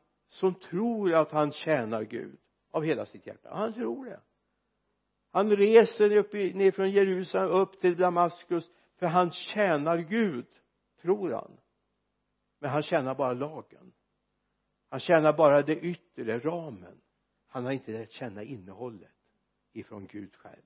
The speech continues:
Det är det som är viktigt, att vi får lära känna innehållet från Gud själv. Jesus Kristus. Så i den här rörelsen så är han så väldigt viktig. Precis som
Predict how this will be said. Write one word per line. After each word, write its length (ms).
Det 80
är 40
det 220
som 140
är 40
viktigt, 420
att 120
vi 60
får 120
lära 220
känna 500
innehållet 680
från 140
Gud 260
själv. 180
Jesus 460
Kristus. 680
Så 440
i 220
den 160
här 160
rörelsen 800
så 140
är 100
han 340
så 260
väldigt 500
viktig. 520
Precis 380
som 400